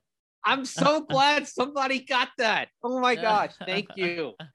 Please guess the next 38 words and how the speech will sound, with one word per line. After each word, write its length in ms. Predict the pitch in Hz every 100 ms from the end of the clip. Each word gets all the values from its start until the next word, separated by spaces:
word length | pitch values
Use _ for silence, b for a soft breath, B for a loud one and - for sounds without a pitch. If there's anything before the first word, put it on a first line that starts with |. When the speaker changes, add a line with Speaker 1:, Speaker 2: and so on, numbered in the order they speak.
| _ -
Speaker 1:
I 120 | 185
thought 240 | 226 208
I 100 | 196
was 160 | 214 202
the 140 | -
Speaker 2:
Yeah. 40 | 196
Speaker 1:
only 200 | 196 185
one 160 | 180
who 80 | 180
remembered 480 | 170 165 160 160 147
that 200 | 135 135 123
movie. 380 | 113 98 90 _ _ _ -
Speaker 2:
<laughs> 0 |
Yeah, 760 | 180 151 156 165 156 147 160 - 156
Speaker 1:
Oh, 320 | 120 120 110 107 131 131
Speaker 2:
definitely 320 | 147 170 143
went 180 | 143 143
Speaker 1:
gosh. 120 | 143
Speaker 2:
over, 240 | 131 131
uh, 40 | 127
our 520 | 120 120 - 131 127
head, 240 | 120 104
that's 200 | 110 117 -
for 140 | 107
sure. 300 | - 113 107 B B -
Elroy 440 | 160 208 208 220
Jetson 460 | 196 185 208 - 196
says, 220 | 196 160
"Hi, 240 | 160 160 202
fam. 320 | 170 160 160
Thanks 180 | 202 -
for 80 |
the 120 | 180 160
awesome 260 | 160 143
content. 400 | - 143 147 135
Let's 200 | 160 185
go 300 | 151 196 233
Broncos." 720 | 180 180 214 247 262 233 170